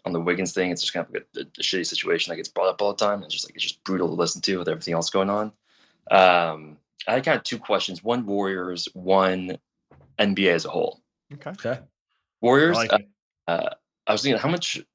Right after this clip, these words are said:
Speaker 1: with, like, I was watching some of Kuminga's early games compared to where he is now. So how much of that do you think is, is part of, like, the frustration that we had with Kerr, where he'd bench him,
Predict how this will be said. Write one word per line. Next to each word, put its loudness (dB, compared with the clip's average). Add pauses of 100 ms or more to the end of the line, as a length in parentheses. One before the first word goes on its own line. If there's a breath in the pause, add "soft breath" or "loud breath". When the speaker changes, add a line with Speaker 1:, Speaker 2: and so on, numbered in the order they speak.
(140)
Speaker 1:
with, -4
like, 2
I 4
was 0
watching 0
some -6
of -10
Kuminga's -2
early -2
games -4
compared 4
to -2
where 4
he -2
is -6
now. -6
So -4
how 4
much 2
of -4
that 4
do -6
you 2
think -4
is, -2 (1300)
is 4
part 4
of, 0
like, -2 (320)
the -4
frustration 2
that -2
we -6
had -2
with -8
Kerr, -2
where -2
he'd -8
bench -2
him, -4